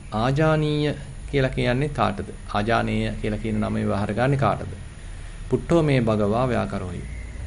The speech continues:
මෙන්න මේ ප්‍රශ්න ටිකටත් මට උත්තර දෙන්න. දැන් බුදුරජාණන් වහන්සේ පිළිතුරු සපයනවා.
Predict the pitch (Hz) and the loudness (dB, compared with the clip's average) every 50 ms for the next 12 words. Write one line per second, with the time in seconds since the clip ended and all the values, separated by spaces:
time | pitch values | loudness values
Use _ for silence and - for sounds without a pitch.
0 | - - - 117 113 117 120 131 139 139 135 131 113 - - 113 107 101 101 95 | -8 -4 -4 -2 -2 0 0 2 2 2 2 2 2 0 -2 -4 -4 -4 -2 0
1 | 107 120 - - - - - - - - - - - - - - 120 113 117 127 | -2 -2 -2 -4 -10 -14 -14 -14 -14 -14 -14 -14 -14 -14 -6 -4 -2 0 0 0
2 | 120 107 - - 113 117 113 104 92 - - - - - - - - - - - | 0 0 0 0 0 2 2 0 0 -2 -4 -10 -12 -14 -16 -16 -14 -14 -14 -14
3 | - - - - - - - - - - - - - - - - 143 151 143 135 | -16 -16 -16 -16 -16 -16 -14 -14 -14 -14 -12 -12 -12 -12 -6 -2 0 2 2 4
4 | 131 127 127 127 123 120 117 113 113 117 113 - - 139 135 131 131 131 123 110 | 4 4 4 4 4 2 2 0 0 -2 -2 0 2 4 4 4 2 2 0 -2
5 | 107 107 113 107 104 104 98 - 98 95 90 87 90 104 147 | 0 0 -2 -2 -2 -2 -4 -2 -2 -2 -2 0 0 0 0